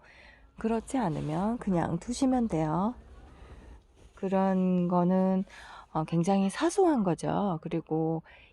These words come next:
이 키우는 스킬하고도 상관없는 부분이에요. 그래서 그런 거는 이제 각자 원하시는 대로 하시면 돼요.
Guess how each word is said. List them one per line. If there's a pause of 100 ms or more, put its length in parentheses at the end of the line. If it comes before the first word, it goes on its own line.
(160)
이
키우는
스킬하고도 (280)
상관없는
부분이에요. (580)
그래서
그런
거는
이제
각자 (140)
원하시는
대로 (720)
하시면
돼요.